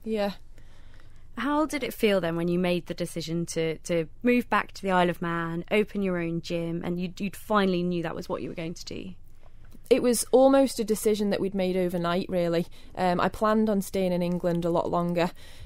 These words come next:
Speaker 1: Um, I liked the fact that you could go to Asda at two o'clock in the morning, and, um, f-, for me, it was, you know, England was a, a big and better place, and,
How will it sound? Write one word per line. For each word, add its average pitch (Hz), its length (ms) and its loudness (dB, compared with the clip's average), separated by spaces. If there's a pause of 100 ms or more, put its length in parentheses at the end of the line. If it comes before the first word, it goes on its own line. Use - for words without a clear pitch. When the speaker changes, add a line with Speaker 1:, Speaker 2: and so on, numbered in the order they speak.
Speaker 1:
Um, 180 420 2
I 185 100 2
liked 180 340 2
the 185 60 -6
fact - 260 -6
that - 80 -4
you 160 80 -4
could - 160 -6
go 170 140 2
to - 180 -4
Asda 175 440 0 (120)
at 175 180 -2 (220)
two 196 160 -2
o'clock 180 300 -2
in 185 40 0
the 175 80 0
morning, 175 540 2
and, 170 300 -2 (340)
um, 175 380 0 (400)
f-, - 280 -12
for - 240 0
me, 226 400 8
it - 140 2
was, 180 540 -2 (240)
you 202 120 0
know, 180 360 6
England 196 400 4
was 180 180 0
a, 170 80 2 (100)
a 185 140 4
big 190 400 2
and 180 140 2
better 175 280 0
place, 185 640 0
and, 175 380 0